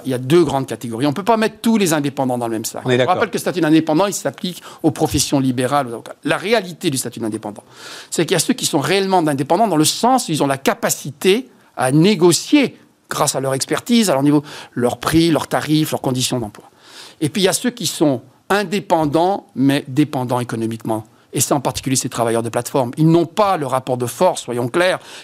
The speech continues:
Speaker 1: qu'a un indépendant pour négocier. Donc, il fallait, à l'intérieur du statut des indépendants, et c'est un point très sensible, parce qu'en particulier, évidemment, le medef et d'autres organisations patronales attirent l'attention sur les concurrents, les conditions d'une concurrence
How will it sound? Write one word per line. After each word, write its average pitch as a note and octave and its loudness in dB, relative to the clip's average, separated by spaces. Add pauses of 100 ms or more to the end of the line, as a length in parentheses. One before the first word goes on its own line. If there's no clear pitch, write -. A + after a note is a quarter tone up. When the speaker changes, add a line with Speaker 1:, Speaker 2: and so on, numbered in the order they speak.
Speaker 1:
qu'a E3+ 2
un E3 -2
indépendant E3 2
pour D#3+ -4
négocier. D#3+ 4
Donc, B3 2 (500)
il F#3 -4
fallait, A3+ 2
à E3+ 4
l'intérieur B3+ 2
du F3+ -10
statut E3 -6
des C3+ -2
indépendants, C3+ 2
et G#3+ 2
c'est - -2
un F3 2
point E3 0
très D#3+ -2
sensible, F#3+ 0
parce - -4
qu'en D3 -2
particulier, C#3+ 0
évidemment, D#3 2 (540)
le A2 -4
medef A3 2
et D3+ -6
d'autres C#3 0
organisations C3+ -2
patronales F#3 0
attirent B2+ -4
l'attention C#3 -4
sur D3 -6
les C3+ -4
concurrents, - -4
les C3 0
conditions D#3+ 0
d'une F3 0
concurrence - 0